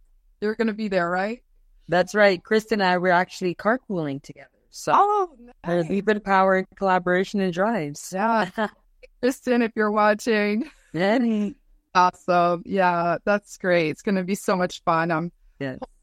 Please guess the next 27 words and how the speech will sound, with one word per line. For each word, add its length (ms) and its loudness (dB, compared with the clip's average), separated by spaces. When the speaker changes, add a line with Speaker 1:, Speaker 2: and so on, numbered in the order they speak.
Speaker 1:
it, 160 0
there's 200 0
gonna 160 2
be 80 2
about 320 2
two 220 -4
hundred 320 -2
of 120 -4
us 180 -6
there. 280 -4
Speaker 2:
Oh, 260 -4
Speaker 1:
That 280 -2
Speaker 2:
wow. 360 -2
Speaker 1:
Yeah. 240 -4
Speaker 2:
That's 280 -2
awesome. 580 -6
Speaker 1:
Let's 80 -4
Speaker 2:
That's 240 -2
Speaker 1:
work 40 -6
Speaker 2:
amazing. 460 -4
Speaker 1:
hard. 220 -4
Speaker 2:
Yeah. 100 -8
Speaker 1:
<laughs> 240 -6
Speaker 2:
Hello. 880 2
Speaker 1:
Hey, 160 2
everyone. 960 0
Welcome. 440 -4